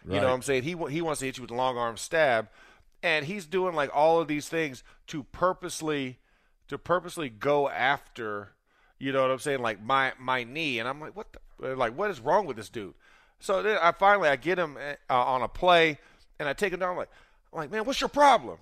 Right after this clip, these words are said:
Speaker 1: He's like, he's like, "Oh, I found a weakness." And that's all he said. I was like,
Speaker 2: Yeah.
Speaker 1: "Oh, crap."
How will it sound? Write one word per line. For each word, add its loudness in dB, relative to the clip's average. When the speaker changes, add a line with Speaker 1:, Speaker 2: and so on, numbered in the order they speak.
Speaker 1:
He's -8
like, 2
he's 0
like, -4
"Oh, 4
I 2
found 0
a -6
weakness." -6
And -12
that's 2
all 8
he 4
said. 6
I 6
was 2
like, 0
Speaker 2:
Yeah. 0
Speaker 1:
"Oh, -6
crap." -6